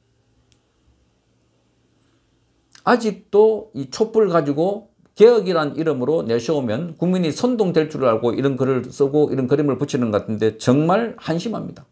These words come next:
한심합니다. 이제 국민들이 깨어났습니다. 조국 때문에 깨어난 것입니다. 추미애 때문에 깨어났습니다. 그래서 쫓지 않습니다.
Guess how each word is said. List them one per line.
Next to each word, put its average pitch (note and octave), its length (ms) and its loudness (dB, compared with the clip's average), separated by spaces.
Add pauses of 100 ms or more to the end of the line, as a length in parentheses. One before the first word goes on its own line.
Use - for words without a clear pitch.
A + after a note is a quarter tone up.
(180)
한심합니다. - 600 -18 (920)
이제 D#3+ 200 4
국민들이 G3+ 760 2
깨어났습니다. D#3 640 -2 (500)
조국 G3+ 340 6
때문에 G#3+ 320 2
깨어난 C#3 300 -4
것입니다. F2 440 -14 (100)
추미애 C4+ 420 -2
때문에 D#3 300 0
깨어났습니다. F2 640 -8 (680)
그래서 D#3+ 320 -2
쫓지 G3+ 260 -4
않습니다. - 460 -6